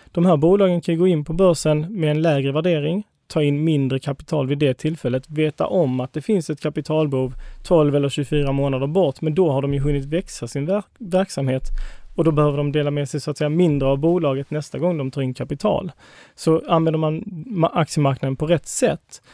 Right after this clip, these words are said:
så är det ett fantastiskt sätt att få in den typen av ägande som du önskar men ändå behålla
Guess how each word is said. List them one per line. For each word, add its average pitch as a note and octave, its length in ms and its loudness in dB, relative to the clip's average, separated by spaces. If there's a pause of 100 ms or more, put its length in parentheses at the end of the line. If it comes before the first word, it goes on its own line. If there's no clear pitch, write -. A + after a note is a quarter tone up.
(140)
så - 140 -4
är C3 40 2
det C3+ 60 2
ett - 80 -6
fantastiskt C#3+ 640 -2
sätt D#3 220 -2
att C3+ 100 -6
få D3+ 120 -4
in C#3 120 0
den C3 120 -2
typen C3 280 -4
av B2+ 100 -4
ägande C3 480 -4 (120)
som - 260 -4
du C3 80 0
önskar C#3 360 0
men C3 160 -2
ändå B2+ 220 -2
behålla A#2+ 600 -2